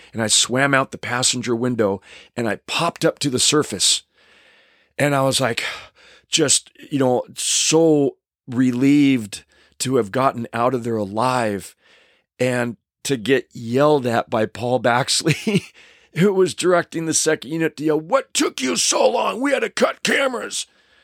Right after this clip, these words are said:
And I'm like, "I'm sorry, sir. I was, I was busy drowning,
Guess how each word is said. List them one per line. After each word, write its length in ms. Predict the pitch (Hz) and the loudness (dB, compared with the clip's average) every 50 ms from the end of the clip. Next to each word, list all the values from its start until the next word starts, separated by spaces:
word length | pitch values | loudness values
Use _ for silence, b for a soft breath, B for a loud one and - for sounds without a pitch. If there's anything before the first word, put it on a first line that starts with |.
| b b b b b | b b b b b
And 220 | 147 160 160 156 | -4 -2 -2 -2
I'm 160 | 151 147 147 | -2 -2 -2
like, 180 | 143 135 135 - - | -2 -2 -4 -2 -2
"I'm 240 | 156 165 165 165 143 | 0 0 0 0 0
sorry, 560 | - - - 156 143 139 143 147 139 143 135 | 0 0 2 4 4 4 4 4 4 2 2
sir. 340 | - - - 156 147 139 139 | 0 -2 0 0 2 2 4
I 100 | 139 139 | 4 4
was, 220 | 135 139 147 120 98 - _ _ | 4 2 -2 -2 -4 -10 _ _
I 180 | 135 135 135 135 | -4 -2 0 0
was 180 | 131 127 104 | 0 0 -2
busy 360 | 92 - 160 165 139 143 147 | -2 0 0 2 2 2 0
drowning, 600 | 135 117 135 135 143 156 147 139 123 120 113 104 | 0 2 2 4 4 4 4 2 0 -2 -4 -6